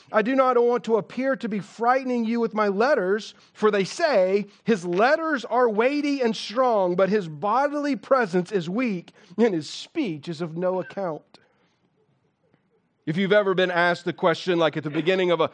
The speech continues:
small group Bible study, you know, "If there's anybody in the Bible that you could hear preach, who would you want to hear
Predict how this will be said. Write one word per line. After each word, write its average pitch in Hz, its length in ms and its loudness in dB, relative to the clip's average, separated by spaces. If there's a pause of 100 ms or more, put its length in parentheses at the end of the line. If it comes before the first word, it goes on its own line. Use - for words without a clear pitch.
(140)
small 185 400 2
group 180 240 -4
Bible 165 320 2
study, 180 380 0
you 180 80 2
know, 190 80 4
"If 180 80 -4
there's 170 200 -4
anybody 233 520 0
in 214 80 0
the 214 60 -2
Bible 202 440 0
that 190 120 -4
you 214 140 -2
could 190 140 -4
hear 214 180 0
preach, 208 480 -8
who 233 120 -6
would 220 140 -4
you 214 80 -4
want 214 160 0
to 190 60 -2
hear 208 400 0